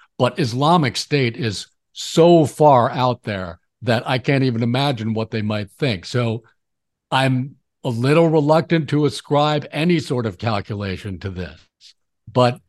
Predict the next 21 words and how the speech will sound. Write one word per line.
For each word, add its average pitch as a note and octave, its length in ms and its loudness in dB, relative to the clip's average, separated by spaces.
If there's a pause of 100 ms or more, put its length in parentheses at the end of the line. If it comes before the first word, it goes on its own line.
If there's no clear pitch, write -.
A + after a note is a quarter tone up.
(160)
for G3 100 4
example, G#3 540 2 (340)
they G#3 440 -2 (1000)
don't F3+ 260 4
like E3+ 240 2
the C#3 100 -2
Taliban A2+ 920 0 (140)
in C3 160 0
Afghanistan B2+ 1040 -2 (280)
because C3+ 440 0
the C3 100 -4
Taliban D3+ 640 0
is C3+ 300 -4 (340)
content F3+ 460 0
to D#3+ 100 2
simply G3 440 2
govern D3+ 420 2
Afghanistan B2 720 -2
and B2 200 -6
do D3 120 4
not C#3 440 0